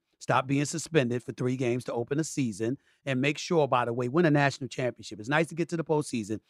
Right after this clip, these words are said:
I'm glad you finally have been able to overcome Ohio State. You've been in the last two years, but you gotta step up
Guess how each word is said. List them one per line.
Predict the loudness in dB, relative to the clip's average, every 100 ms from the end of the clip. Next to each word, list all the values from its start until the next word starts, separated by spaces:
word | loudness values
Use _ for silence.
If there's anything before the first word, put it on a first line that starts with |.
| _ -12
I'm | -2
glad | 2 2 2
you |
finally | -2 0 2
have | 0
been | 0
able | -2 -2
to | -2
overcome | -2 -4 -6 -6
Ohio | -2 -2 -4
State. | -8 -16
You've | -8
been | -4
in | -4
the |
last | 0 0 0 -6
two |
years, | -10 -8 -8 -10 _ _
but | -10 -4
you | 0
gotta | 4 2 2
step | -2 0 2 2
up | 0